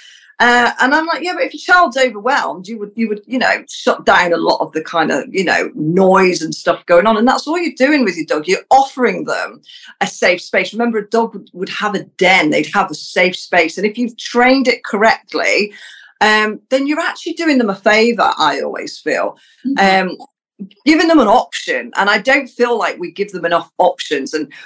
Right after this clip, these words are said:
Speaker 1: we're so much like, "Oh gosh, I'm sending them to their bed and, and, and, you know, sending them away." And actually, I would say if you could ask them, a lot of your dogs would say, "Yes, please. Yes,
Speaker 2: <laughs> Yeah.
Speaker 1: please. Let,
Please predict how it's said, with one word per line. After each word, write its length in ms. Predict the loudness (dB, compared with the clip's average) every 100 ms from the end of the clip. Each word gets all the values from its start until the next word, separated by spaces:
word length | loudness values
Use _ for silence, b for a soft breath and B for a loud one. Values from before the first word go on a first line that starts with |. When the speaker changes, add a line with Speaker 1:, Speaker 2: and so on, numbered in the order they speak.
| B
Speaker 1:
we're 260 | 4 6 4
so 320 | 2 4 4
much 300 | 4 -2 -2
like, 200 | -2 -2
"Oh 180 | 0 -2
gosh, 260 | 0 -4 -2
I'm 120 | -8
sending 320 | -2 0 0
them 100 | 0
to 100 | -4
their 140 | -4 -4
bed 480 | -2 0 2 0
and, 220 | -2 -8 -8
and, 240 | -8 -8 -6
and, 240 | -4 -4
you 140 | -4 -2
know, 100 | -2
sending 360 | 0 2 6
them 120 | 6 4
away." 460 | 4 4 4 2
And 160 | -2 -10 B B B -2
actually, 720 | -2 -2 -4 0 0 0 _ -4
I 260 | 0 2 2
would 160 | 0 -4
say 260 | -2 0 0
if 140 | 0
you 160 | 0 2
could 160 | -2 -2
ask 400 | 0 0 0 -8 -4
them, 420 | 0 0 0 -6 -8 B -2
a 100 | 2
lot 340 | 2 4 2 2
of 80 | -2
your 200 | 0 0
dogs 300 | 0 -4 -4
would 220 | -12 -12
say, 320 | -6 -2 -2 -2
"Yes, 300 | 0 0 -2 -4
please. 600 | 0 0 -2 -8 -16 -12
Yes, 420 | -2 0 0 -4 -4
Speaker 2:
<laughs> 0 |
Yeah. 120 | -4 -2
Speaker 1:
please. 260 | 0 0 0
Let, 260 | 0 0